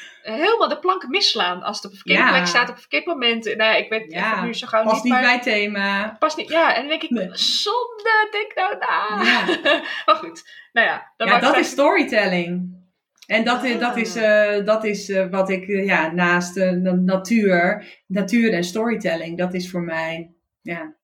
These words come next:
Speaker 2: dat blijft hangen. Dat, dat vergeet je niet.
Speaker 1: Mooi.
Speaker 2: En de
Speaker 1: Yes.
Speaker 2: combinatie natuur en storytelling. Nou ja, als je bij jezelf,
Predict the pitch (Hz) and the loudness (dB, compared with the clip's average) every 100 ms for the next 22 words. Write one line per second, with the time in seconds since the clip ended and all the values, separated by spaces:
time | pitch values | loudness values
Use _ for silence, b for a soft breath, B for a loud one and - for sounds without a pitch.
0 | _ _ _ 214 220 226 214 214 220 254 | _ _ _ -2 0 2 2 2 0 2
1 | 180 175 196 196 - 208 208 196 202 226 | -2 -4 -6 -8 -6 -4 -4 -6 -4 -4
2 | 220 190 175 180 - _ _ _ _ _ | -4 -6 -6 -8 -16 _ _ _ _ _
3 | _ - 214 233 302 190 202 214 220 214 | _ -14 -8 -4 -4 -2 -4 0 2 4
4 | 180 220 330 - 320 302 302 302 302 302 | 4 4 2 2 4 4 4 4 6 4
5 | 277 285 277 269 262 254 233 240 269 285 | 2 -2 -4 -2 -2 -4 -4 -2 -4 -4
6 | 277 160 151 147 - _ B B 226 226 | -8 -8 -6 -6 -10 _ B B -2 0
7 | 220 226 226 233 240 233 233 - | 2 2 2 2 2 2 -2 -12